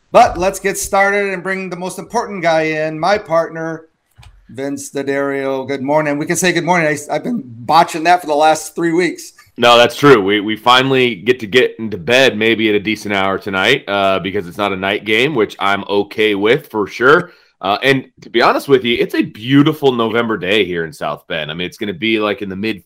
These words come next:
Speaker 2: fifties in the
Speaker 1: Yeah.
Speaker 2: afternoon. Sun's gonna be shining. The trees are turned. All that stuff that you like about living in the Midwest, you're gonna get it today, uh, which is fantastic. So I, I always look forward to this game. I,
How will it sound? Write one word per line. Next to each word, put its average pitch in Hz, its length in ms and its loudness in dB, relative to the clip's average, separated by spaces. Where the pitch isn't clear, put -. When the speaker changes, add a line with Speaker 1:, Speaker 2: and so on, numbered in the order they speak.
Speaker 2:
fifties 135 680 0
in 107 120 -10
the 104 100 -4
Speaker 1:
Yeah. 110 100 0
Speaker 2:
afternoon. 135 720 4
Sun's 139 400 -2
gonna 135 180 -2
be 127 120 -6
shining. 127 560 0
The 131 60 -8
trees 127 600 -4
are 127 60 -12
turned. 123 420 -4
All 151 220 4
that 156 160 2
stuff 147 260 -2
that - 160 -14
you 135 80 -4
like 139 220 2
about 127 320 4
living 139 360 4
in 135 100 0
the 131 80 0
Midwest, 127 600 6
you're 113 80 -6
gonna 147 160 -2
get 127 280 2
it 98 200 -2
today, 98 720 0
uh, 92 300 0
which 95 200 -8
is 92 120 -20
fantastic. 101 680 -4
So 98 360 -4
I, - 140 -2
I 165 160 6
always 123 280 4
look 107 160 -10
forward 110 380 -4
to 107 80 -16
this 104 240 -10
game. 104 440 -2
I, 101 200 -2